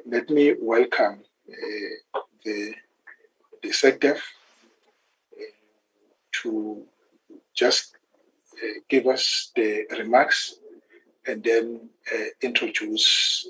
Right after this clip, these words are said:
uh, the colleagues from the, from armsco who are going to take us through, uh,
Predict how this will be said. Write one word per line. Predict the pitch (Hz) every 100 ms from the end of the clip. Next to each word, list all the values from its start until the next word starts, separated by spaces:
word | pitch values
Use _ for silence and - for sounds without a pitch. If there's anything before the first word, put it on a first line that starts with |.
| -
uh, | 110 101 101 101 104 -
the | - 104
colleagues | 120 127 156 - - - -
from | - 104 104 107 110 - - _ _ 107
the, | 107 104 104 107 - _ _ -
from | -
armsco | - - - - - _ _ _ _
who | 120
are | 113 107
going | 113 110
to | - -
take | 110 -
us | -
through, | - - 104 101 - -
uh, | -